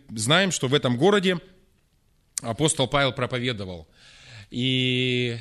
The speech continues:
затем он обращается к жителям этого города и пишет, соответственно, это,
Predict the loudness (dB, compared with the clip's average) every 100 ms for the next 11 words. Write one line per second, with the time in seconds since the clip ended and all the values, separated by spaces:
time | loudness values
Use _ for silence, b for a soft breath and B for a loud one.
0 | -10 -6 -2 0 0 0 0 0 -2 -8
1 | _ _ _ _ _ _ 0 2 2 2
2 | 2 2 0 0 -2 -6 -20 -20 -20 -20
3 | _ 0 2 4 4 2 2 0 2 4
4 | 4 4 0 -2 0 2 2 2 2 2
5 | 2 2 2 4 0